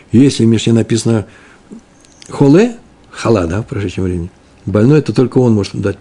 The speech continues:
э, назначить посланца. Так написано, что же он нам нового сообщает? Хала катани, х-, про, х-, про больного учится. Катани это сказано в Мишне. Сейчас будет сказано. Никакой не пшита.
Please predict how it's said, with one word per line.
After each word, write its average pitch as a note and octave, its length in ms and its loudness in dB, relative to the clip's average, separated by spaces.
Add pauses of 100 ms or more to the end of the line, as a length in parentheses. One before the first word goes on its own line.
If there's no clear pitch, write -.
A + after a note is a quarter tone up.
(100)
э, D3+ 40 -12
назначить G#2 640 -2
посланца. G2 420 -8 (460)
Так F3+ 160 0
написано, A#3+ 560 2
что - 200 -2
же F3 80 4
он E3+ 60 4
нам E3+ 160 4
нового D3+ 180 4
сообщает? A2 480 -4 (440)
Хала C4 400 2
катани, G#2+ 640 -2
х-, - 160 -16 (340)
про, C#3 240 0 (120)
х-, - 140 -18 (320)
про D3 120 2
больного D#3 580 2 (300)
учится. B2+ 440 0
Катани D3 380 -2
это A2 280 -4
сказано A2 380 -2
в G#2 40 -2
Мишне. G#2+ 280 -8 (2000)
Сейчас B2+ 160 0
будет A#2 140 2
сказано. F2+ 360 -2 (1120)
Никакой A2+ 360 2
не C3 100 4
пшита. G2 380 -4